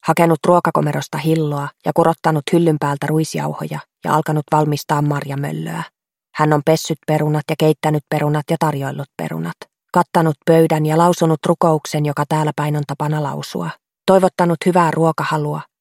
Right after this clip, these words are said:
hymyillyt ja niiannut ja sanonut sitten, että pitää tästä lypsylle lähteä, johon isännän veljet, että pitää tästä kylille lähteä,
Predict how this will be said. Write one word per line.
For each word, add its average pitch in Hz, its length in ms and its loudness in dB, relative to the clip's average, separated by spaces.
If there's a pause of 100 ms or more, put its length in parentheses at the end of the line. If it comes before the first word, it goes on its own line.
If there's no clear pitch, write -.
hymyillyt 170 480 4
ja 160 80 0
niiannut 156 560 -2
ja 165 80 0
sanonut 170 420 2
sitten, 160 320 -2
että 156 220 -6
pitää 151 300 -4
tästä 160 280 -4
lypsylle 143 500 -4
lähteä, 165 460 -8 (320)
johon 151 240 -2
isännän 151 460 -4
veljet, 147 340 -4
että - 260 -6
pitää 151 260 -2
tästä 151 260 -8
kylille 156 460 0
lähteä, 143 460 -10